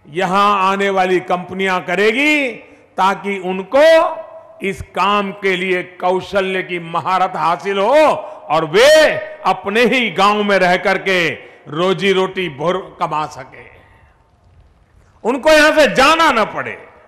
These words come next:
मैं तो गुजरात में रहता था, शायद ही बुंदेलखंड का कोई ब्लॉक ऐसा होगा कि जहां के लोग गुजरात में हमारे यहां न रहते हो।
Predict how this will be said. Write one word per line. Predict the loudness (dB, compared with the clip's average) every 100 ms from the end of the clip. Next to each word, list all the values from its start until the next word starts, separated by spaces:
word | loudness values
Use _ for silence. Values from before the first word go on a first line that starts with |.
| _ _ _ _ _ _ _ _
मैं | -6
तो | -4
गुजरात | -2 0 4 2 2
में | 2
रहता | 2 2 0 2
था, | 2 0 -4 -16 -20 -20 -20 _ _ _ _ _ _
शायद | -2 2 4 6 4
ही | 2
बुंदेलखंड | 0 0 0 0 -2 -6
का | -2 -2 -2 -6 -18 -20 _ _ _
कोई | -6 -6
ब्लॉक | -2 0 0
ऐसा | -2 -4 -2
होगा | -2 -2 0 2 2 -2 -10 -20 -20 _
कि | -12
जहां | -8 -4 -2 -2
के | -2
लोग | 0 0 0 -4
गुजरात | -6 -2 0 0 -2
में | -6
हमारे | -4 -4 -4
यहां | -6 -6
न | -6
रहते | -6 -6 -8 -14
हो। | -18 -20 -20